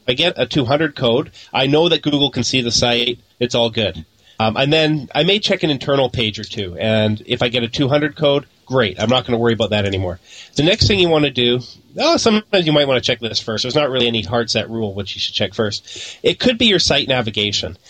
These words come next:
If the main navigation on your site is using Flash, a JavaScript drop-down menu, a D H T M E, <laughs> D H T M L drop-down,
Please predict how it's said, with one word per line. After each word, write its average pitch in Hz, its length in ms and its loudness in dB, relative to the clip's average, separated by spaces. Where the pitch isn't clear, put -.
If - 140 0
the 143 140 2
main 180 260 2
navigation 156 580 0
on 135 80 2
your 127 120 -4
site 120 400 0
is 135 200 0
using 117 280 2
Flash, 147 720 0
a 107 100 0
JavaScript 143 640 0
drop-down 139 540 2
menu, 139 260 2
a 113 60 0
D 120 220 0
H 117 160 -4
T 117 120 -2
M 113 100 2
E, 143 220 2
<laughs> - 200 -20
D 113 300 0
H - 180 0
T 170 180 2
M 135 120 0
L 151 200 0
drop-down, 139 600 0